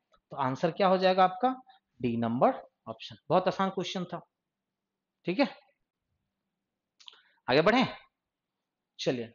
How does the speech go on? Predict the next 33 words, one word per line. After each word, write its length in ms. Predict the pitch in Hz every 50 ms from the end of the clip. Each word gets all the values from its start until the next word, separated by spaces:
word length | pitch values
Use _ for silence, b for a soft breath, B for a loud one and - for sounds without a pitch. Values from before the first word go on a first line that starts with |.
| -
नेक्स्ट 340 | 139 147 160 165 - - -
क्वेश्चन, 320 | - 131 120 - - 202 208
क्वेश्चन 1120 | 202 - - - _ _ _ _ _ _ _ _ _ _ _ _ - 175 - - - 139
नंबर 280 | 123 123 127 151 175 160
ट्वेल्व, 340 | - _ - 120 113 110 - _ _ _ _ _ _ b b b b _
सैलुजम 420 | - - - 185 196 180 196 190 170
का 100 | 143 135
क्वेश्चन 400 | - - 120 113 - - 131 120 - -
है। 120 | 170 185 190 _ _ _ b b b b b b -
दो 460 | 135 143 151 233 262 294 294 254 233
स्टेटमेंट 500 | - - - 196 190 208 208 240 240 220
दिए 260 | 208 226 233 233 226
गए 160 | 226 233 226
हैं 240 | 214 220 233 233 - _ _ _ _ _ _ _ _ _ _ _ _ _ _ _ _ _ _ _ _ _ _ _ _ _ -
और 140 | - 127 123
नीचे 300 | 123 139 143 139 - 156
दो 220 | 135 151 202 277 311 - - - - _ _ _ _ _ _ _ _ _ _ -
कंक्लूजन 540 | - 175 175 - 175 170 156 139 127 120 113
भी। 100 | 110 110
कौन 280 | - - 220 226 240 214
सा 100 | - 165
कंक्लूजन 400 | - 143 135 127 131 151 151 135
सही 340 | - - 123 110 110 110
है? 80 | 110 113 _ _ _ b b b b b -
तो 60 | -
पहला 300 | - - 202 190 240 269
कर, 180 | 269 - 208 170 180 - - _ _ _ _ _ _ _ _ -
पहला 220 | 180 180 202 226
क्या 180 | 220 - 240 233
कह 180 | 233 254 247 233
रहा 100 | 180 123
है 180 | 101 - - - _ _ _ _ _ _ _ _ _ _ _ _ _ _ _ _ _ -
बताइए? 380 | 139 196 185 165 131 123 -